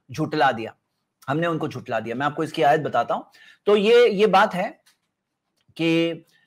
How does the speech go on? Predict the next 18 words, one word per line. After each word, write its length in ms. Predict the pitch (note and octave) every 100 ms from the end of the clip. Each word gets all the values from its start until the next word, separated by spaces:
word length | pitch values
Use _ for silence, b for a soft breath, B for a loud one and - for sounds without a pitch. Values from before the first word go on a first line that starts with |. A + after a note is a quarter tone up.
| b -
अ, 60 | D3 D3+ D3+ C#3 -
एक 160 | F3+ F#3
चीज 220 | G#3 G3+ -
वाज़े 360 | D3 E3 E3
हो 140 | F#3+ B2+
जाए, 200 | A#2 A2
जैसे 220 | D3 E3+
कुरान 320 | E3+ F3+ G3+
के 80 | G3
अंदर 120 | G3+
क्या 180 | G3 G3
है, 240 | F#3+ - b b _
"मिन 220 | D#3+ F#3
बादि 340 | D#3+ G#3 G#3+ G3+
मा 180 | F#3 G#3+
तबय्यना 680 | - C#3 C3 G3 F#3+ G3
लहुल 360 | G3 D3 D3+ E3+
हुदा", 400 | C3 C3 A#2